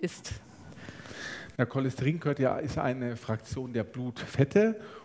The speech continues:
Speaker 2: und, ähm, Cholesterin ist Bestandteil vieler Hormone, die man im Körper zum Beispiel braucht, ja. Ähm, insofern ist es schon etwas, was, ähm, nötig ist, damit wir gut funktionieren.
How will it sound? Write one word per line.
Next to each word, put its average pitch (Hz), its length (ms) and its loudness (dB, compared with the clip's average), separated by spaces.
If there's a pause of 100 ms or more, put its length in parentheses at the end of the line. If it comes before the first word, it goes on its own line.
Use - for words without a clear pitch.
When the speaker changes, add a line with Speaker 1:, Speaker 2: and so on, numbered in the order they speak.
(140)
Speaker 2:
und, 135 460 0
ähm, 135 300 4
Cholesterin 131 560 4
ist 156 160 0
Bestandteil 147 1080 4
vieler 143 720 0
Hormone, 131 480 -2
die 127 120 -2
man 117 180 0
im 117 160 -6
Körper 120 360 -2
zum 113 180 -8
Beispiel 101 340 -4
braucht, 120 560 0
ja. 135 260 6 (480)
Ähm, 127 240 4
insofern 143 600 0
ist 143 160 -4
es 175 100 -2
schon 151 240 -6
etwas, - 540 0
was, - 500 2
ähm, 135 320 6 (320)
nötig 156 520 2
ist, 143 220 0
damit 165 240 -2
wir 170 120 0
gut 151 180 -6
funktionieren. 131 640 -6